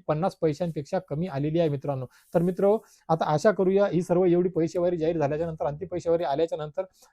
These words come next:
शेतकऱ्यांची राहिलेली मदत, शेतकऱ्यांची राहिलेली अतिवृष्टीची मदत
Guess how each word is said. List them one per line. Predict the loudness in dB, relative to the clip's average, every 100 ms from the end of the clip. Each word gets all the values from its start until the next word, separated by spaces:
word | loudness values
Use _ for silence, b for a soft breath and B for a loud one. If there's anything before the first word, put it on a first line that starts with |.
| -6
शेतकऱ्यांची | -6 0 0 0 2 2
राहिलेली | 4 2 2
मदत, | 2 2 0
शेतकऱ्यांची | -4 -4 -2 0
राहिलेली | 0 0 0
अतिवृष्टीची | 0 -2 -2 -4 -2 -4 -2
मदत | -2 0